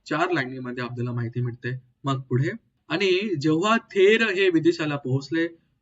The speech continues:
त्याच्या बऱ्याच आधी काळापासूनच देवी ह्या राणी त्या ठिकाणीच राहत असे. भंतेंना आता विचार येतो, काय?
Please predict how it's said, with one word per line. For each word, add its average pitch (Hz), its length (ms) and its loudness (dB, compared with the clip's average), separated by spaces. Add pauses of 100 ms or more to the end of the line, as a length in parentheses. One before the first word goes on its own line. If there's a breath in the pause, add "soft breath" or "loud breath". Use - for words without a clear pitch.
(120)
त्याच्या 202 280 2
बऱ्याच 175 420 2
आधी 151 220 0
काळापासूनच 143 920 -4
देवी 131 500 0
ह्या 135 140 -2
राणी 127 340 -2
त्या 139 180 -4
ठिकाणीच 165 420 -4
राहत 165 240 -6
असे. 123 160 -12 (400)
भंतेंना 220 380 2
आता 220 220 2
विचार 196 260 2
येतो, 175 200 -2 (380)
काय? 196 220 -2